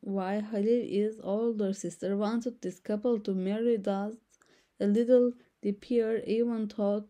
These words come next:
their families have given their consent for the couple to marry. Halil's older sister, now that Sıla and Halil's love is very deep and how special a relationship it is.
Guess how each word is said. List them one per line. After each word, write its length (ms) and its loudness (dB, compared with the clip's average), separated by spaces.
their 400 -2
families 600 -2
have 340 -4
given 400 2
their 300 0
consent 880 -2
for 240 -2
the 120 0
couple 400 0
to 160 0
marry. 480 0
Halil's 380 4
older 300 4
sister, 480 -2
now 320 -2
that 420 -4
Sıla 360 -4
and 100 -2
Halil's 480 -2
love 480 -2
is 220 0
very 260 2
deep 340 -2
and 240 -2
how 200 -6
special 540 -2
a 200 0
relationship 640 -2
it 220 -6
is. 280 -8